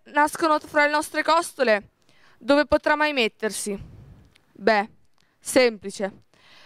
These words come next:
fra le nostre mani, che lo terranno al sicuro da altri duri colpi, che lo terranno al caldo, grazie all'aiuto dei nostri amici e parenti. E come faremo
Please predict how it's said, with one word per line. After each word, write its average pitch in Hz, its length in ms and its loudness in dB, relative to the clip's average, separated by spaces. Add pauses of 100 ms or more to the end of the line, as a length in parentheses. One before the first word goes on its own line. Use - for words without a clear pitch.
(120)
fra 262 200 2
le 262 80 2
nostre 285 340 -2
mani, 214 520 0 (440)
che - 120 2
lo 262 100 6
terranno 262 440 2
al 226 80 -2
sicuro 277 560 2 (100)
da 226 180 2
altri 226 260 -4
duri 254 300 0
colpi, 185 520 0 (600)
che - 120 2
lo 254 100 4
terranno 269 400 2
al 262 120 0
caldo, 190 600 -2 (180)
grazie 247 400 0
all'aiuto 269 420 0
dei 262 120 2
nostri 240 300 -4
amici 277 460 0 (240)
e 240 120 0
parenti. 190 720 -4 (1600)
E - 180 2
come 330 240 2
faremo 247 720 0